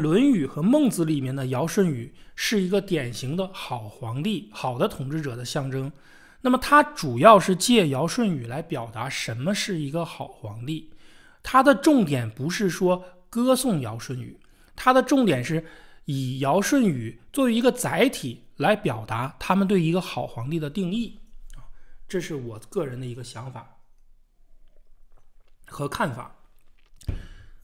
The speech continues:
那么我们刚才提到了竹书纪年啊，提到了烽火戏诸侯。为什么要提这个烽火戏诸侯这个事儿呢？竹书纪年有那么多的，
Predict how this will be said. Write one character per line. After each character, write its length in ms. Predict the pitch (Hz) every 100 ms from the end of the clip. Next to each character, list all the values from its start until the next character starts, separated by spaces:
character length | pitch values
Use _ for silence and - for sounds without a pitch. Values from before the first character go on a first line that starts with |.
| - - -
那 80 | 254
么 120 | 262
我 120 | 190
们 100 | 156
刚 160 | 196 214
才 260 | 170 190 214
提 280 | 208 -
到 140 | 165 208
了 120 | 180
竹 200 | - 190
书 160 | 202 196
纪 140 | 208
年 460 | 151 127 151 185 - - -
啊， 160 | 143 131
提 220 | - 170
到 160 | 202
了 80 | 180
烽 260 | 160 214 220
火 220 | 170 123
戏 220 | - 190
诸 180 | 165 196
侯。 340 | 202 127 165 - - - -
为 140 | 226 226
什 80 | 180
么 100 | 180
要 120 | 175
提 200 | - 156
这 80 | 170
个 80 |
烽 200 | 165 185 175
火 140 | 147
戏 200 | - 165
诸 120 | 165
侯 180 | 156 131
这 80 | 151
个 140 | 180
事 140 | - 170
儿 120 | 139
呢？ 180 | 151 - - - - - - - 160 160 156 - - _ - -
竹 120 | - 185
书 140 | 196
纪 140 | 202
年 380 | 175 156 160 180
有 120 | 156
那 100 | 151
么 140 | 226 165
多 180 | 147 147
的， 380 | 143 139 -